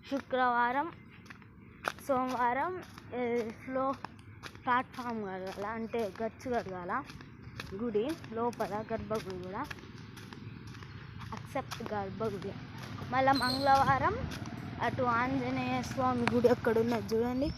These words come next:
అప్పుడు ఒకసారి నా బర్త్‌డే అప్పుడు చూపించిన చూడండి, ఆ గుడి అయితే కడగాల.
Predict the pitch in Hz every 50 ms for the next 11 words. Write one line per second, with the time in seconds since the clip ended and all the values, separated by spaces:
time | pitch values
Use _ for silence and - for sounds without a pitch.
0 | - - - - - - 240 233 - 285 277 269 - - - 277 247 247 233 214
1 | 240 240 - - - 294 285 285 277 262 269 - 240 226 208 233 247 233 240 247
2 | - - - 240 233 196 185 208 214 226 226 233 254 302 359 - - - - -
3 | - - - - - - 240 247 240 240 226 247 226 226 220 - 254 262 208 208
4 | 190 196 196 190 175 175 190 233 269